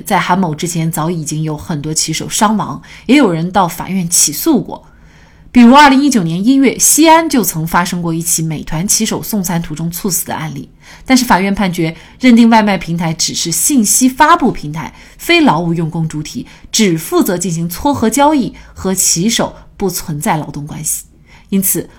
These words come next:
驳回了骑手父母要求美团平台支付工亡补助金、丧葬费和抚养金的请求。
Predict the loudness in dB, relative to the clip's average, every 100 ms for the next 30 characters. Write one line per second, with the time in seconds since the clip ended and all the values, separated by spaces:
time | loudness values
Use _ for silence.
0 | _ -2 2 2 2 -2 -2 -4 -4 -2
1 | -2 -4 -8 -8 -6 -6 -8 -16 _ -6
2 | -4 -4 -4 -6 -10 -10 -10 -10 -10 -10
3 | -10 -10 -8 -2 0 0 -2 -6 -16 -16
4 | -12 -6 -2 -4 -6 -12 -2 -2 0 0
5 | -2 -2 -4 -4 -12 _ _ -6 -2 -2
6 | -6 -16 -8 -2 -2 -2 -6 -6 -4 -6
7 | -8 -12